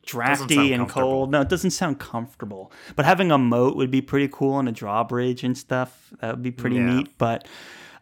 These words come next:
Speaker 2: I feel like the, um, novelty of that would wear off very quickly when you're like, "Oh, time to go to bed," and you
Speaker 1: Yeah.
Speaker 2: just go up this spiral staircase way, way up. You know, forget it. Palace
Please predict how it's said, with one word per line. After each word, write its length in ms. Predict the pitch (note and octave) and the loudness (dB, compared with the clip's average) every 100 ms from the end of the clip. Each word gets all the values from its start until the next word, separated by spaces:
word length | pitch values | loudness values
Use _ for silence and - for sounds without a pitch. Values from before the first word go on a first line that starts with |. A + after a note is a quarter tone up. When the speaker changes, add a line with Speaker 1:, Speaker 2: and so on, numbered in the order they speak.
| - | 0
Speaker 2:
I 100 | C#3 | 0
feel 280 | - G#3 G3 | 4 6 8
like 240 | F3 - | 6 6
the, 560 | E3 D3 C3+ B2 A#2 A2 | 6 8 6 4 2 0
um, 480 | A#2 A2 G#2 G#2 A2 | -2 -4 -4 -4 0
novelty 540 | A#2+ A#2+ C3+ C3+ D3+ | 2 2 2 0 0
of 120 | C#3+ | 4
that 200 | C#3+ C#3+ | 4 4
would 140 | C3 A#2+ | 2 2
wear 200 | B2 B2 | 4 4
off 200 | A#2+ B2 | 2 -4
very 480 | A#2 B2 B2 B2 | -2 2 4 2
quickly 420 | B2 - B2 - A#2 | 0 -2 -4 -4 -2
when 140 | A#2+ | 0
you're 80 | A#2+ | 0
like, 120 | A#2+ | 2
"Oh, 100 | E3+ - | 0 0
time 220 | C#3+ C#3 | -2 -2
to 60 | D3 | 2
go 140 | D3+ | 2
to 80 | D3 | 2
bed," 220 | C#3 D3+ | 2 2
and 80 | C3+ | 2
you 60 | C3+ | 0
Speaker 1:
Yeah. 20 | |
Speaker 2:
just 200 | C3 A#2+ | -4 -2
go 260 | C#3 C3 | 2 4
up 160 | C3 C3 | 2 0
this 180 | B2+ - | -6 -6
spiral 600 | - - B2+ B2+ C3+ C3 | -10 -2 0 2 0 -2
staircase 760 | - C3+ B2+ B2+ C3 B2 B2 | -4 -2 -2 -2 -4 -4 -6
way, 260 | B2 B2 B2+ | -6 -2 -2
way 200 | B2 B2+ | -2 -2
up. 260 | B2+ C3 - | -2 -2 -2
You 60 | |
know, 80 | B2+ | -4
forget 360 | B2 A#2+ A#2 A2+ | -4 -4 -4 -4
it. 140 | G#2 | -4
Palace 540 | - D3+ C#3 C3 - | 2 4 6 4 0